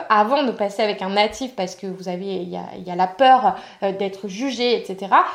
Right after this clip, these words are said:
c'est qu'on va sortir tous ces mots dans la mâchoire, on va parler seul,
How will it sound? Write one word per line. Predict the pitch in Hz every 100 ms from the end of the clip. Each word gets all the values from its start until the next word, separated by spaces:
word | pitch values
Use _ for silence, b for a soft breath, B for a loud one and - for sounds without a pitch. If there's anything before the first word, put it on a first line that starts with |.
| B
c'est | - 294
qu'on | 359
va | 311 349
sortir | - 277 277 339 339
tous | - 370
ces | -
mots | 254 277
dans | 214
la |
mâchoire, | 196 214 302 277
on |
va | 190
parler | 180 185 185
seul, | 180 - 285